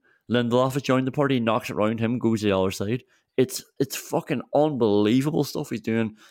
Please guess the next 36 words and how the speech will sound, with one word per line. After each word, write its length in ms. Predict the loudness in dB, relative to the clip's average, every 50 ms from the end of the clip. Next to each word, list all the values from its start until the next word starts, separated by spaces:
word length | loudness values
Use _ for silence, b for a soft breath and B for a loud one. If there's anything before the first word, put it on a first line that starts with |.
| B B
in 60 | -10 -10
such 300 | -4 -2 -2 -2 -2 -4
a 40 |
tight 280 | -8 -6 -4 -4 -2 -2
area. 320 | -2 -2 0 -2 -2 -2 b b b b b
He's 180 | -4 -4 -4
doing 300 | 0 0 2 2 2 0
this 160 | -2 -4 -4 -2
off 240 | -2 -2 -2 -2
the 80 | -4 -4
back 240 | -4 -2 -4 -4 -6
of 100 | -4 -2
Robin 280 | 0 0 0 0 -2
Olsen 280 | -6 -6 -6 -8 -6 -2
not 180 | -2 -2 -2 -2
being 100 | -6 -6
able 80 | -6
to 80 | -6 -8
catch 300 | -8 -8 -8 -8 -8 -12
the 80 | -8
ball. 340 | -2 0 2 2 2 2 0 -2
And 120 | 0 0
it 80 | 0 0
was 160 | 0 -2 -2
like, 240 | 0 -2 -2 -4 -8 b b b b b b _
imagine 360 | -10 -6 -6 -6 -4 -4 -4
we 80 | -4 -4
score 400 | -6 -6 -4 -2 0 0 0 -2
from 180 | -4 -8 -6
this. 120 | -6 -4 0
Leon 260 | 2 2 2 2 0
Bailey 240 | 0 -2 -2 -2 -4
just 200 | -4 -8 -12 -8
taking 360 | -4 -4 -4 -4 -4 -8 -8
the 60 | -8
pitch. 320 | -8 -8 -8 -8 -8 -12